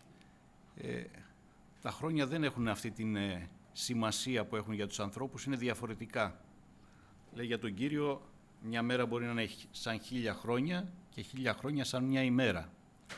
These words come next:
Εμάς μας ενδιαφέρει ένα πράγμα. Ασχέτως με το χρόνο,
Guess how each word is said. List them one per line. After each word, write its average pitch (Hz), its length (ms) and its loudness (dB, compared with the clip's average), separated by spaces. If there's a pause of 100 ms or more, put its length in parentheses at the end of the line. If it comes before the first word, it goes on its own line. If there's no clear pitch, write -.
(1120)
Εμάς 151 260 0
μας 160 200 4
ενδιαφέρει 139 480 8
ένα 151 180 8
πράγμα. 92 500 6 (1400)
Ασχέτως 160 580 0
με 127 100 2
το 127 140 0
χρόνο, 127 680 6